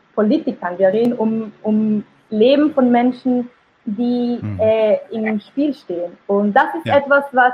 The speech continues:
Speaker 1: ich finde, gerade sehr wichtig ist. Äh, natürlich auch die Debatte und die politische Debatte von politischen Projekten,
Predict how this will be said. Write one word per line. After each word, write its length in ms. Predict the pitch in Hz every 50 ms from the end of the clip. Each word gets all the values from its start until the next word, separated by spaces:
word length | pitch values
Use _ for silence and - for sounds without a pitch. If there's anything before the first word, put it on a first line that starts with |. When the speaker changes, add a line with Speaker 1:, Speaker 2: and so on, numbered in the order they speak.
| - -
Speaker 1:
ich 160 | 254 - -
finde, 360 | - 269 262 254 262 262 262 262 - _ _ _ _ _ -
gerade 340 | 220 240 247 254 262 240 - - - _ _ _ -
sehr 340 | 220 233 240 233 233 202
wichtig 440 | 190 247 262 254 254 - - 214 214 - _
ist. 260 | - 190 180 180 180 - _ _ -
Äh, 380 | - 202 196 196 202 196 196 190 -
natürlich 420 | - 226 220 - 320 311 320 294 -
auch 140 | 254 254
die 100 | 254 240
Debatte 720 | 196 202 196 - 196 208 277 294 - 320 311 302 302 294 -
und 180 | - 240 226 208
die 120 | 208 214 208
politische 500 | - - 214 214 214 208 - - - 202
Debatte 400 | 208 208 196 214 220 240 254 247
von 140 | - 214 202
politischen 460 | - 202 208 226 208 _ - 226 - -
Projekten, 540 | - 190 196 185 208 247 277 - - -